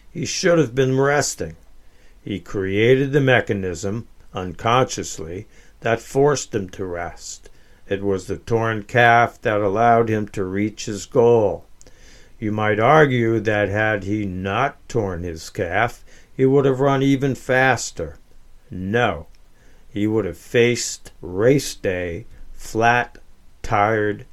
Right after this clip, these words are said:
and worn. This is a perfect example of setting a desire, knowing it is on the way, then letting go of your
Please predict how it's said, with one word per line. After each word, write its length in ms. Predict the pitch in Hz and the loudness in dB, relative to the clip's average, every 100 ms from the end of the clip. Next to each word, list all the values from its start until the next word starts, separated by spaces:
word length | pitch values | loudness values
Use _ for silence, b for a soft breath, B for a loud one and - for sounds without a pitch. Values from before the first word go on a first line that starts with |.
| - | -8
and 340 | 101 90 85 | -6 -6 -6
worn. 640 | 92 104 104 101 80 78 - - b b b b b | -4 -2 -2 -4 -8 -14 -18 -20 b b b b b
This 240 | - 131 - | 0 0 0
is 160 | 135 | 2
a 100 | 123 | 2
perfect 520 | 117 151 151 151 147 | 4 6 6 4 0
example 800 | 139 117 151 135 123 - 92 87 - b b - | -2 -2 0 2 2 0 -4 -6 -10 b b -8
of 160 | 90 | -8
setting 440 | - - 117 117 123 | -4 2 4 4 2
a 60 | |
desire, 840 | 135 139 107 107 95 95 90 95 - b b b | 0 -2 0 0 0 -2 -4 -6 -8 b b b
knowing 600 | 104 101 120 147 156 147 | -8 -2 4 6 6 4
it 160 | 120 107 | 0 -2
is 240 | 98 95 | -4 -4
on 300 | 104 98 87 | -4 -4 -6
the 120 | 87 | -8
way, 720 | 82 95 117 123 117 113 113 b b b - | -6 0 4 4 4 2 0 b b b -8
then 380 | 110 85 82 | -8 -6 -6
letting 380 | 98 120 135 120 | 0 4 4 2
go 600 | 110 139 120 98 85 85 b b b b | 0 2 4 2 -2 -6 b b b b
of 220 | 104 98 | -4 -2
your 220 | 104 87 | -4 -6